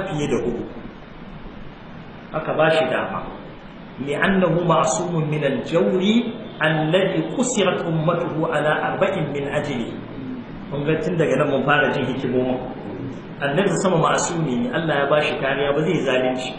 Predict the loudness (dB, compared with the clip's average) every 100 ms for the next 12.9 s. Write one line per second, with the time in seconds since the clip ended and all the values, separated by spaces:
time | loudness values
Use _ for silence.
0 | -10 -12 -14 -12 -8 -6 -6 -8 -12 -14
1 | -14 -14 -14 -14 -14 -14 -16 -14 -16 -16
2 | -16 -16 -16 -16 -16 -16 -16 -16 -16 0
3 | 2 6 6 8 8 8 8 8 6 4
4 | 0 -8 -12 -12 -12 -12 -14 -14 -14 -12
5 | 0 4 4 6 6 6 6 6 4 4
6 | 4 2 -4 -6 2 4 6 4 4 4
7 | 4 6 6 6 4 4 4 4 4 6
8 | 6 6 4 2 0 -2 -6 -10 -8 -8
9 | -6 -2 -2 -4 -4 -6 -6 -4 -4 -6
10 | -6 -4 0 2 2 2 2 4 2 0
11 | -2 -4 -6 2 4 6 4 2 2 4
12 | 4 4 4 4 4 4 4 2 -2